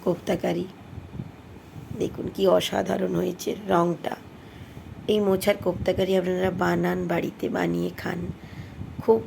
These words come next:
খুব ভালো লাগবে, চেটে পুটে খাবেন। খুব অসাধারণ একটি পদ। এ-, এই রান্নাটা আমি আমার ঠাকুমার কাছে শিখেছিলাম।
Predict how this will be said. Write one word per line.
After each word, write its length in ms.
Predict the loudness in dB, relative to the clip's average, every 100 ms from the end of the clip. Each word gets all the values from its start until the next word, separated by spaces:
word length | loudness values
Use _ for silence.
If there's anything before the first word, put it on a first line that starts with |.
| -4
খুব 120 | -2 2
ভালো 180 | 2 2 2
লাগবে, 320 | 0 -2 -4 -4 -8 -16 -16 -10 2
চেটে 280 | 4 4 0 0
পুটে 220 | 2 2 4
খাবেন। 260 | 0 0 -2 -8 -10 -8 -8 -8 -10 -12 -14 -16 -16 -16 -16 -14 -4
খুব 160 | -2 -2 -2 0
অসাধারণ 580 | 0 2 2 2 2 2 0
একটি 220 | -2 -4 -4 -6 -6 0
পদ। 220 | 0 0 -4 -16 -16 -14 -16 -16 -18 -18 -18 -2 0
এ-, 200 | 0 0 4
এই 80 | 6 6
রান্নাটা 520 | 4 4 2 2 0 -2 -4 -12 -14 -16 -2 2
আমি 140 | 6 6
আমার 140 | 4 2
ঠাকুমার 460 | -2 -2 0 2 4 2
কাছে 180 | 0 -2
শিখেছিলাম। 560 | -2 -4 -2 -2 -2